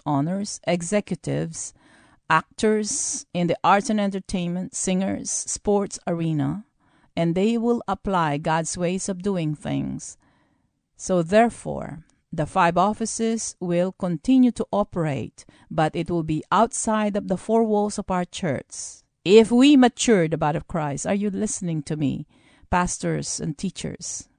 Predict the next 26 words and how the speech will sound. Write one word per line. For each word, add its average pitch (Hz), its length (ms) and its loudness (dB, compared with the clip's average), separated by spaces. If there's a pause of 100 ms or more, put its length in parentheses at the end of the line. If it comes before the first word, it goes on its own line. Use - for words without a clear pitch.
(720)
We 226 180 2
have 240 260 4
to 226 100 0
mature 208 300 0
the 180 80 -2
body 170 200 0
of - 120 -6
Christ, - 560 -2 (320)
and 190 280 2
they 214 200 6
will 240 260 6
apply 202 540 4
God's 165 340 2
ways 196 280 2
of 214 160 0
doing 226 280 4
things 165 560 -2
in 170 140 0
all 240 280 8
sectors 196 600 0
of 165 80 -4
society, 165 840 -2 (320)
and 302 300 4
they 302 140 6
will 302 160 0
take 269 360 2